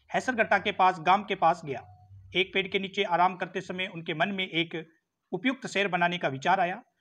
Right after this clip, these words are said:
जो उनके भविष्य की राजधानी होगी। उन्होंने जिस शहर की योजना बनाई थी, उसमें एक किला, एक वनस्पति, एक टैंक, मतलब जल भंडार,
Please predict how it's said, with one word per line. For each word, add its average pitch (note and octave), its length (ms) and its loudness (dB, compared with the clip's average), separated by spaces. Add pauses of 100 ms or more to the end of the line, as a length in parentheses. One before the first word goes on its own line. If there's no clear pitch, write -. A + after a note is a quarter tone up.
(180)
जो F3 120 2
उनके F3 280 0
भविष्य D3 340 -4
की F#3 120 -4
राजधानी D3+ 360 0
होगी। D3+ 240 -6 (640)
उन्होंने B3 280 2
जिस A3+ 220 -4
शहर G3+ 140 2
की A3 340 -4
योजना E3+ 300 2
बनाई F#3 240 4
थी, F#3+ 160 -4
उसमें F3 280 -6
एक E3 140 -4
किला, A3+ 280 2 (180)
एक D#3+ 140 -10
वनस्पति, G#3 580 -4 (280)
एक D#3+ 180 0
टैंक, G#3 240 0
मतलब F3+ 240 -4
जल F#3+ 160 2
भंडार, F#3+ 440 2